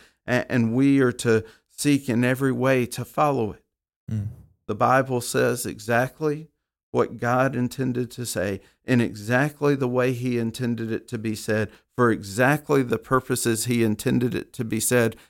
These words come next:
Speaker 1: And what was that? So that we can know him and live
Speaker 2: Mm-hmm.
Speaker 1: in relationship with him.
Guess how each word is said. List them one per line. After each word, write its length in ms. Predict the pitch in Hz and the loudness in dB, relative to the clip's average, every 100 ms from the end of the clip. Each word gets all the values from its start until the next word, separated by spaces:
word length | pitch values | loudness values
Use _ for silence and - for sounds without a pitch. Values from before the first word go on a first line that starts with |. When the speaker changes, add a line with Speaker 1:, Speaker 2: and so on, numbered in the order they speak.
| _ | _
Speaker 1:
And 180 | 104 104 | -4 -2
what 220 | 139 127 | 0 0
was 140 | - 135 | 0 0
that? 300 | 139 135 - _ _ - | 2 2 -2 _ _ -8
So 160 | - 117 | 0 0
that 180 | 104 | 0
we 160 | 92 107 | -2 -4
can 280 | - 95 104 | -4 -4 -2
know 220 | 113 - | 0 0
him 320 | 139 131 135 _ _ _ _ | 0 0 -6 _ _ _ _
and 240 | 120 110 110 | -2 2 2
live 160 | 110 | 2
Speaker 2:
Mm-hmm. 140 | 110 107 | 0 -2
Speaker 1:
in 60 | |
relationship 760 | 101 101 101 98 104 - 98 - | -2 -2 -4 -4 -6 -6 -8 -6
with 200 | 104 - | -8 -6
him. 200 | 95 | -12